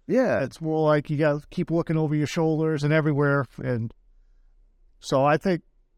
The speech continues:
Speaker 2: what we have for our capacity here is just right for the size of our mountain.
Speaker 1: Yeah, you hit that great balance between less, low lift lines and low on mountain, which is wonderful. And again, some of these trails are pretty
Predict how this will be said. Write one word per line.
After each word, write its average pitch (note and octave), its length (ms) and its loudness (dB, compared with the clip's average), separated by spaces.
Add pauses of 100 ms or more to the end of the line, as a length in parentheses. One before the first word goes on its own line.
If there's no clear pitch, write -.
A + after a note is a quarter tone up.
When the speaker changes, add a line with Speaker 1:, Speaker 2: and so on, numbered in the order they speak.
(120)
Speaker 2:
what F3+ 180 -2
we E3 120 0
have E3 260 0
for D#3+ 180 -2
our D#3 120 0
capacity D#3+ 560 0
here F3 340 0
is C#3 240 -4 (160)
just D3+ 240 -2
right D#3 200 0
for D3 120 -6
the C3 60 -6
size C#3+ 300 -4
of C#3+ 60 -10
our C3+ 100 -4
mountain. C3+ 320 -12 (380)
Speaker 1:
Yeah, F3 160 4
you D3 180 0
hit A3+ 260 -2
that C#3 180 0
great C#3+ 320 0
balance C3 380 2
between A2+ 720 -4
less, D3+ 280 -2 (140)
low C#3 240 0
lift C#3+ 320 0
lines A#2 340 2
and A2+ 320 -4
low B2+ 380 2
on A#2+ 280 0
mountain, F#2+ 460 -4 (380)
which F3 220 0
is D3 140 2
wonderful. A#2 680 0
And A#2+ 120 0
again, B2+ 340 -2
some - 240 -2
of E4+ 100 -6
these D3 200 -2
trails D3+ 380 0
are A2+ 120 0
pretty G4+ 680 -4